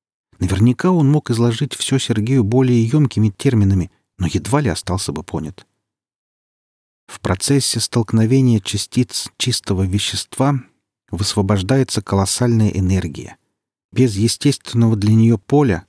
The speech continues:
сметающая всё и преобразующая в новую материю. Одна такая вспышка породила собой цепную реакцию, в результате которой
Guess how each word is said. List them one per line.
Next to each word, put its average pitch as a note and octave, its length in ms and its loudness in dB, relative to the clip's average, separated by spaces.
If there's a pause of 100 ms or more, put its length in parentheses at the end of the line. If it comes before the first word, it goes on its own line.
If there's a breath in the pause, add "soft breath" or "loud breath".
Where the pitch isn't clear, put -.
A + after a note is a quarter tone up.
(100)
сметающая C3 840 0
всё - 360 0 (160)
и G#2+ 80 -2
преобразующая G2+ 880 0
в F2+ 120 -4
новую G#2 380 2
материю. E2 600 -4 (1080)
Одна G2 300 0
такая C3+ 320 0
вспышка - 760 -4 (120)
породила B2 460 2
собой B2 480 0 (100)
цепную B2+ 500 2
реакцию, A#2+ 640 -2 (380)
в F#2+ 100 0
результате A2 560 0
которой A2 580 -2